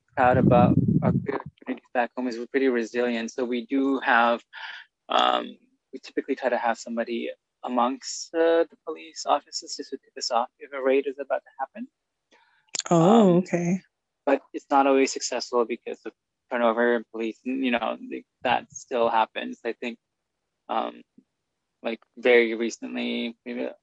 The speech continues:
Speaker 1: year, a couple years ago, uh, a gay club that had been, uh, operating in Kuala Lumpur for, for over three decades, uh, was shut
Speaker 2: Hmm.
Speaker 1: down.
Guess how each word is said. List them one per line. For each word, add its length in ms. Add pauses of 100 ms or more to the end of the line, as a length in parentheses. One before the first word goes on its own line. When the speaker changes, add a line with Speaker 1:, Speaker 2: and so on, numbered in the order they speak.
(160)
Speaker 1:
year, 260
a 60
couple 260
years 240
ago, 480 (560)
uh, 180
a 60
gay 180
club 280
that 100
had 220
been, 520 (640)
uh, 40
operating 600
in 60
Kuala 240
Lumpur 460 (120)
for, 520 (580)
for 100 (240)
over 240
three 280
decades, 680 (540)
uh, 200
was 120
shut 200
Speaker 2:
Hmm. 80
Speaker 1:
down. 280